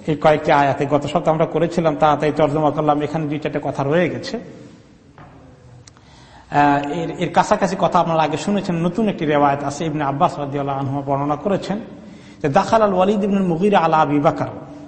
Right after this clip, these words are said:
ওয়ালিদ ইবনে মুগিরা কাফেরদের এক বড় দুষ্ট লিডার, সে আবু বকর রাদিয়াল্লাহু আনহুর সঙ্গে তর্ক করতে এসেছে কোরআন সম্পর্কে। কি কোরআন বিশ্বাস করা, নবী মুহাম্মদের উপর ঈমান আনো, এটা কি আবার? এটা তো, এ,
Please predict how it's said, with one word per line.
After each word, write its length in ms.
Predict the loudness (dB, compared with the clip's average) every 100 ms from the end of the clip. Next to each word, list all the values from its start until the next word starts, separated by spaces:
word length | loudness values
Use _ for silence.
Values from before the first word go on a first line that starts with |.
| -20 -20 -20 -2
ওয়ালিদ 300 | 2 4 2
ইবনে 180 | 2 2
মুগিরা 440 | 2 4 4 4
কাফেরদের 460 | 2 0 0 -2 0
এক 200 | 0 2
বড় 480 | 2 4 2 -4 -12 -16 -12 -2
দুষ্ট 340 | -2 -2 0
লিডার, 420 | 2 2 2 -2 -4 -14 -16 -18 -20 -20 -20 -20 -10
সে 260 | 2 4 4
আবু 220 | 2 2
বকর 280 | 2 2 2
রাদিয়াল্লাহু 460 | 2 2 4 4
আনহুর 180 | 2 -2 -4
সঙ্গে 220 | -2 0
তর্ক 320 | 0 0 -2
করতে 280 | -4 -4 -4
এসেছে 380 | -6 -12 -14 -18 -20 -20 -20 -20 _ _ _ -20 -20 2
কোরআন 320 | 4 6 4
সম্পর্কে। 440 | 2 2 2 0 0
কি 220 | 4 4
কোরআন 340 | 4 4 4
বিশ্বাস 340 | 0 0 0 2
করা, 240 | 2 4
নবী 240 | 2 0
মুহাম্মদের 440 | 2 2 2 0 -2
উপর 120 | -2
ঈমান 320 | 0 2 2
আনো, 300 | 2 0 0
এটা 240 | 0 0 0
কি 300 | 0 2 2
আবার? 200 | 0 -6 -10 -16 -18 -20 -20 -20 -20 -20 -20 -20 -6
এটা 240 | -2 0
তো, 240 | 0 -2 -4 -8 -16 -16 -12
এ, 240 | -10 -10